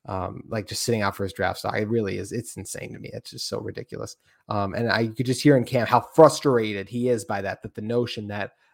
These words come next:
a guy who has given everything, um, to this school in so many ways would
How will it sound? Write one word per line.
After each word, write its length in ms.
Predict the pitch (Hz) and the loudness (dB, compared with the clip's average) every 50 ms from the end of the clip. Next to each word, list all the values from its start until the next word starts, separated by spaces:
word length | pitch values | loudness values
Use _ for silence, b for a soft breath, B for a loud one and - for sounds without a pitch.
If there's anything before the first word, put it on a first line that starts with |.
| _ | _
a 60 | - 110 | -10 -2
guy 280 | - 120 113 117 117 | 0 2 2 2 2
who 60 | 117 | 2
has 300 | 117 120 120 135 131 113 | 0 2 2 2 2 2
given 280 | 107 - 120 107 110 104 | 0 -2 -2 -2 -2 -2
everything, 600 | 107 107 101 107 104 101 - 107 95 98 107 110 - _ _ _ _ _ _ _ | -4 -4 -4 -6 -8 -6 -6 -6 -6 -6 -8 -14 -20 _ _ _ _ _ _ _
um, 260 | 104 104 101 98 95 | -8 -8 -6 -6 -6
to 120 | - - 117 | -4 -2 -2
this 200 | 113 107 104 - | 0 -2 -2 -4
school 260 | - - 117 104 101 | -4 -2 -2 -2 -2
in 60 | 98 | -4
so 220 | 101 - 120 110 | -4 -4 -2 -2
many 160 | 104 104 104 101 | -2 -4 -6 -6
ways 420 | 98 104 98 98 98 92 95 - - | -6 -6 -6 -6 -8 -10 -12 -14 -18
would 420 | - 113 110 127 123 113 104 113 | -12 -6 -2 -2 -2 -2 -4 -8